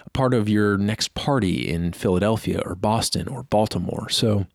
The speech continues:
what happened is, in country taverns and wealthy estates alike,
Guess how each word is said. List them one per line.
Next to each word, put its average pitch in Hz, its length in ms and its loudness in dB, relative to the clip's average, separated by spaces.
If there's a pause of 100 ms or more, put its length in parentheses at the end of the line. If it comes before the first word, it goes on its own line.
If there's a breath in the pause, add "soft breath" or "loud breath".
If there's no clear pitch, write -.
(480)
what - 160 -2
happened 127 320 0
is, 90 160 2
in 95 120 0
country 156 420 0
taverns 107 560 0
and 175 180 4
wealthy 104 340 2
estates 90 400 0
alike, - 560 -2